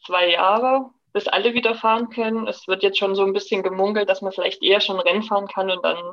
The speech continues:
alle vom Darmstadt zum Beispiel. Das wäre eigentlich mal ganz lustig, weil dann hätten wir auch diesen Damen- und Herrenvergleich. Ähm, ja, aber mal sehen, es ist noch nichts richtig fest und da müssen auch noch die Geologen, äh,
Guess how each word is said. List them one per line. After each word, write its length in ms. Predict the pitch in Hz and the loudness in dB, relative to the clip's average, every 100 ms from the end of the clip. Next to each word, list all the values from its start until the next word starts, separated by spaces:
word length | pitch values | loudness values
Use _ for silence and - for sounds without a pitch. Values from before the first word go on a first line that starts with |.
| - - | -16 -6
alle 180 | 180 208 | -2 0
vom 180 | 190 170 | -2 -2
Darmstadt 500 | 170 208 - 254 247 | 0 0 -2 -4 -4
zum 100 | 240 | -4
Beispiel. 420 | 226 233 247 247 - | -2 -4 -4 -6 -6
Das 140 | - - | -2 0
wäre 100 | 214 | 0
eigentlich 180 | 233 | 0
mal 100 | 214 | 0
ganz 220 | 196 185 - | 0 -2 -2
lustig, 360 | 294 - 233 | -6 -2 0
weil 80 | - | 2
dann 120 | 180 | 0
hätten 200 | 196 202 | 0 0
wir 100 | 196 | 0
auch 80 | 185 | 0
diesen 260 | - 190 185 | -4 -6 0
Damen- 380 | 175 202 202 190 | 2 2 -2 -6
und 160 | 185 | -6
Herrenvergleich. 840 | - 233 214 185 175 170 170 247 - - - - - _ 202 | 0 0 0 -4 -2 0 0 -2 -8 -16 -16 -16 -18 _ -2
Ähm, 480 | 190 185 180 185 - _ _ _ - | -2 -2 -12 -18 -20 _ _ _ 0
ja, 320 | 165 160 175 - | 4 4 2 -2
aber 200 | - 190 | 2 4
mal 100 | 185 | 2
sehen, 260 | 175 185 190 | 2 0 0
es 120 | 180 | 0
ist 240 | 190 - - | -6 -10 -6
noch 140 | 190 | -2
nichts 340 | 202 214 - - | 0 -2 -6 0
richtig 380 | 202 202 196 | 0 0 -4
fest 320 | - 214 - - | 0 0 -2 -10
und 220 | 175 175 | -6 -2
da 80 | 190 | -4
müssen 180 | 190 | -2
auch 120 | 180 180 | -4 -4
noch 100 | 175 | -8
die 160 | 180 | -6
Geologen, 580 | - 180 180 180 202 202 | -2 -2 -2 0 0 0
äh, 760 | 190 190 185 180 - 180 180 | -2 -4 -6 -10 -8 -8 -6